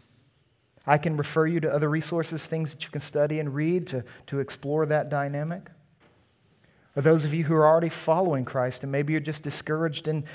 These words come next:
disheartened in this moment, would you let the grace of redemption continue to transform you?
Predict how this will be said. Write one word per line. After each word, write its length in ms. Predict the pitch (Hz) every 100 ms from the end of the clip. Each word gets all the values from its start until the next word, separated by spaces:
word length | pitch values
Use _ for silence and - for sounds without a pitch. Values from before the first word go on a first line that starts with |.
| -
disheartened 640 | 135 156 - 170 175 135 131
in 120 | 135
this 200 | 131 143
moment, 400 | 135 131 127 -
would 140 | 131
you 60 | 135
let 220 | 143 147
the 80 | 156
grace 320 | 139 156 151
of 140 | 151
redemption 520 | 160 156 160 - 135 110 - -
continue 560 | 143 127 170 165 147
to 140 | 139 131
transform 680 | - 143 139 - 165 160
you? 160 | 131